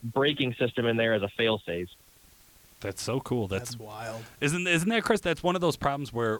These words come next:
Speaker 2: where, like you mentioned, when you're developing a product, you start off with this really simple idea of, "I'm gonna solve this problem,"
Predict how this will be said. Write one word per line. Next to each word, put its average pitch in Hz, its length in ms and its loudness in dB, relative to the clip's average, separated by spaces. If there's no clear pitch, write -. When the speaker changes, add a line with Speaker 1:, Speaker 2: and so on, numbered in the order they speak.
Speaker 2:
where, 107 140 0
like 107 220 -2
you 113 80 -4
mentioned, 123 320 -2
when 107 100 -2
you're 104 120 -2
developing 110 480 -2
a 104 40 -2
product, 98 400 -4
you 110 60 -4
start 110 320 -2
off 107 300 -2
with 104 260 0
this 101 240 -4
really 113 380 0
simple 101 760 -2
idea 113 460 0
of, 104 80 0
"I'm 110 180 0
gonna 110 120 0
solve 98 340 -2
this 95 140 -4
problem," 87 520 -6